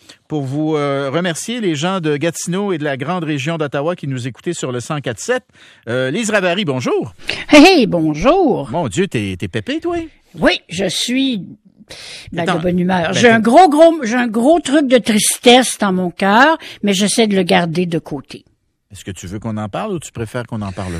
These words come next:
Speaker 1: pas ?
Speaker 2: Bah, non, c'est correct,
Speaker 1: C'est
Speaker 2: regarde.
Speaker 1: correct ? C'est correct.
Speaker 2: Ouais, bah,
Speaker 1: C'est
Speaker 2: oui, oui, c'est
Speaker 1: personnel,
Speaker 2: au,
Speaker 1: là, c'est
Speaker 2: c'est au, non, c'est au prochain match qu'on va savoir.
Speaker 1: Ah !
Speaker 2: Ah !
Speaker 1: Tu, tu veux dire, tu veux dire le match du Canadien ?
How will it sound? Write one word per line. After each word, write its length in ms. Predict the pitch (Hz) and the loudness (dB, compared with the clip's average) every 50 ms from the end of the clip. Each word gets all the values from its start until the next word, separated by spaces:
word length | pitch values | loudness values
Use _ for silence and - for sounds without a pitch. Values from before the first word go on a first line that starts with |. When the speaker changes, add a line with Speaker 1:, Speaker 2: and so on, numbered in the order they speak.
| 82 | -10
Speaker 1:
pas ? 80 | - - - - - - _ _ - | -12 -14 -16 -16 -20 -20 _ _ -20
Speaker 2:
Bah, 580 | - - 196 196 202 202 220 214 226 226 226 220 214 - - - - - - - - - 247 | -18 -14 -10 -6 -2 0 2 2 4 2 2 2 2 0 0 0 -2 -4 -4 -8 -6 -4 -2
non, 360 | 233 233 226 220 220 214 214 | -2 0 0 0 0 -2 -2
c'est 200 | 208 - - - | -4 -8 -16 -6
correct, 400 | _ 240 226 196 202 196 214 214 - | _ -2 -2 0 -2 -4 -4 -4 -4
Speaker 1:
C'est 80 | 202 | -2
Speaker 2:
regarde. 180 | 196 196 202 202 | -2 0 0 0
Speaker 1:
correct ? 300 | 156 147 160 180 196 - - - | 0 0 0 -4 -4 -6 -12 -18
C'est 80 | - | -4
correct. 240 | - 160 - - - | -4 -4 -2 -2 -2
Speaker 2:
Ouais, 240 | 277 262 269 269 277 | 2 4 6 6 6
bah, 240 | 247 247 254 247 254 | 6 6 4 6 6
Speaker 1:
C'est 80 | 247 240 | 4 4
Speaker 2:
oui, 60 | 254 254 240 | 4 4 4
oui, 0 | 240 247 | 4 4
c'est 140 | - - | 2 2
Speaker 1:
personnel, 260 | - 170 - 180 185 185 | 4 4 4 4 2 2
Speaker 2:
au, 40 | |
Speaker 1:
là, 120 | 180 180 175 | -2 -2 -4
c'est 180 | - - 165 | -4 -4 -4
Speaker 2:
c'est 320 | 156 147 151 294 302 269 320 | -2 0 2 0 0 2 2
au, 220 | 339 339 339 320 311 | 4 4 4 4 4
non, 200 | 311 320 339 339 | 4 4 4 4
c'est 220 | - 370 302 - | 2 0 0 0
au 80 | 349 302 | -2 -2
prochain 460 | - - 320 302 - - 311 285 262 | 2 2 2 2 4 2 0 2 2
match 380 | 240 233 226 226 233 - - - | 2 2 2 0 0 -2 -6 -10
qu'on 140 | - 240 220 | -8 -8 -6
va 120 | 202 208 | -6 -6
savoir. 540 | 208 - - 202 185 180 180 180 175 180 180 180 | -8 -6 -6 -6 -6 -4 -6 -6 -6 -8 -8 -4
Speaker 1:
Ah ! 300 | 180 202 233 240 240 214 - _ _ _ _ _ _ _ _ _ - _ _ _ | -2 0 0 0 -2 -4 -8 _ _ _ _ _ _ _ _ _ -20 _ _ _
Speaker 2:
Ah ! 280 | - 277 277 277 277 277 _ _ _ _ _ _ _ _ _ _ _ | -6 -4 -2 -2 -4 -6 _ _ _ _ _ _ _ _ _ _ _
Speaker 1:
Tu, 120 | - - | -20 -18
tu 120 | - - 160 | -10 -8 -4
veux 140 | 151 160 | -4 -4
dire, 220 | 156 151 180 180 143 | -2 -2 -4 -4 -6
tu 140 | - - 165 | -8 -8 -6
veux 120 | 151 165 | -6 -4
dire 220 | 151 156 180 185 | -4 -4 -4 -4
le 100 | 170 170 | -4 -4
match 240 | 160 170 185 185 170 | -4 -4 -6 -6 -8
du 80 | 151 160 | -10 -8
Canadien ? 400 | - 196 175 202 220 254 349 | -8 -6 -6 -6 -6 -8 -10